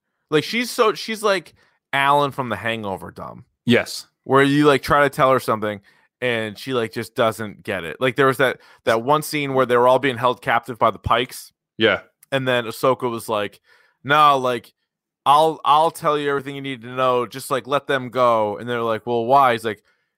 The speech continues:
Speaker 1: "'Cause if you don't, like, I'll tell you where their family lives." And they're like, "All right." And then so they let them go. And then they keep Ahsoka. And then Rafa's talking to her, or, uh, Trace is like,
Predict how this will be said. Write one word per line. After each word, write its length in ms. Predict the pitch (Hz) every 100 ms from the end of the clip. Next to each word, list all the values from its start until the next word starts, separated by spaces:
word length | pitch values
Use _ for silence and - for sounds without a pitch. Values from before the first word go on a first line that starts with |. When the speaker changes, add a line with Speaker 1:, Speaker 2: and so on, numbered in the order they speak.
| _
Speaker 1:
"'Cause 140 | 131 127
if 160 | -
you 60 | 120
don't, 380 | 151 151 143 123
like, 320 | 123 113 _ _ _
I'll 120 | 110
tell 280 | 113 160 156
you 100 | 160
where 140 | 147 143
their 120 | 135
family 480 | - 151 147 131 120
lives." 600 | 110 104 98 95 - - _ _ _ _ _ _ _
And 220 | 123 117
they're 120 | 120
like, 240 | 110 104 104
"All 120 | 110
right." 340 | 156 165 139 -
And 100 | 123
then 140 | 123 120
so 220 | 135 123
they 80 | 117
let 220 | 127 135
them 200 | 131 127
go. 400 | 117 113 110 104 _ -
And 80 | 123
then 100 | 113
they 100 | 110
keep 240 | - 131 120
Ahsoka. 580 | - 127 113 110 101 98 _ _ _
And 160 | 123 120
then 140 | 117
Rafa's 460 | 110 120 127 123 110
talking 380 | 120 113 - 113
to 80 |
her, 220 | 110 104 -
or, 220 | 127 123
uh, 120 | 113 107
Trace 320 | 139 127 123
is 100 | 113
like, 240 | 107 -